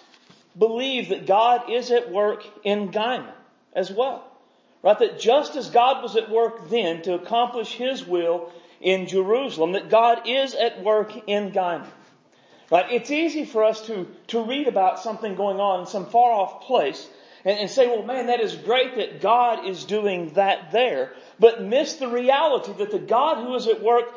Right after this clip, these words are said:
way out there somewhere is also the God who is at work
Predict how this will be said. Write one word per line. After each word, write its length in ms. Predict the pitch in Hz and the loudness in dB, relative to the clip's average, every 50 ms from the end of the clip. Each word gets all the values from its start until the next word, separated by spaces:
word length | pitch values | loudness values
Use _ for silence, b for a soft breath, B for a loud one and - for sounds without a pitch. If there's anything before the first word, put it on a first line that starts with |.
| B B B B | B B B B
way 240 | 160 214 254 254 262 | 6 8 8 8 6
out 260 | 240 240 220 - 175 | 4 2 -2 -2 0
there 220 | 202 240 247 240 214 | 0 2 2 2 0
somewhere 640 | - - 262 247 220 214 214 254 277 254 233 214 | -2 -2 -2 -2 0 0 0 0 0 2 2 2
is 180 | 202 226 220 220 - | 2 2 2 2 2
also 520 | 220 240 277 285 302 285 - - 233 208 196 | 4 6 6 6 4 2 -4 -4 -4 -4 -2
the 200 | 185 208 208 208 | -4 -4 -2 0
God 360 | 233 262 285 294 269 240 - | 2 2 4 4 4 2 0
who 180 | - 214 220 | -2 -4 -4
is 140 | 214 208 214 - - | -4 -4 -4 -4 -4
at 280 | 214 233 285 285 - | -2 -2 -2 -4 -4
work 380 | 214 180 156 139 139 143 - | -2 0 0 2 0 -2 -6